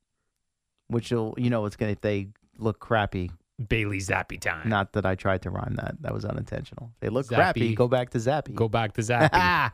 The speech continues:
Speaker 1: <laughs>
Speaker 2: Yeah. Uh, and then the Elijah Moore situation. He didn't play yesterday.
Speaker 1: Nor did he travel, I don't think, right?
Speaker 2: And,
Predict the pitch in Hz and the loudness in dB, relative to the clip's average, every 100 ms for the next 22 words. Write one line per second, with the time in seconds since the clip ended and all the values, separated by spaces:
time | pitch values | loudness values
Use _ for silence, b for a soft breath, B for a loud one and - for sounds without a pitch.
0 | - - 107 120 139 175 185 123 98 85 | -6 -8 -2 0 0 0 0 0 -2 -6
1 | 85 _ - B B B B B 147 147 | -10 _ -20 B B B B B 4 6
2 | 156 156 156 151 143 147 143 139 135 131 | 4 4 4 4 4 4 2 2 2 2
3 | 127 113 110 104 117 104 139 131 110 110 | 0 2 0 0 0 0 2 0 0 0
4 | 95 92 - 92 90 87 - - 147 156 | 0 -2 -4 -4 -4 -6 -10 -2 2 4
5 | 147 123 113 101 - 185 139 95 - - | 4 4 2 2 4 4 4 -2 -6 -8
6 | 107 - - 98 98 - 127 127 120 120 | -6 -4 -2 -4 -4 -4 0 2 2 0